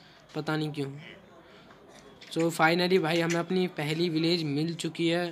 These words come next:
और मैं चाहता तो नहीं, मार, मार देता हूँ इसे। पता नहीं क्यों मेरा मन कर रहा था इसे मारने का।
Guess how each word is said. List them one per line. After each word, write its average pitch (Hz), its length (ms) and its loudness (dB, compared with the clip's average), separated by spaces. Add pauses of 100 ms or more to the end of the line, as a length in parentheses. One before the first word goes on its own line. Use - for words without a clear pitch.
(200)
और 151 60 -10
मैं 156 160 -4
चाहता 143 280 -4
तो 147 120 -10
नहीं, 156 140 -4
मार, 139 260 -8 (200)
मार 143 240 0
देता 135 200 -6
हूँ 135 80 -6
इसे। 135 160 -8 (1900)
पता 151 200 -6
नहीं 165 120 -4
क्यों 165 140 -6
मेरा 165 180 0
मन 156 220 -2
कर 147 120 -8
रहा 143 120 -4
था 156 100 -4
इसे 151 120 -2
मारने 143 360 -4
का। 160 120 -10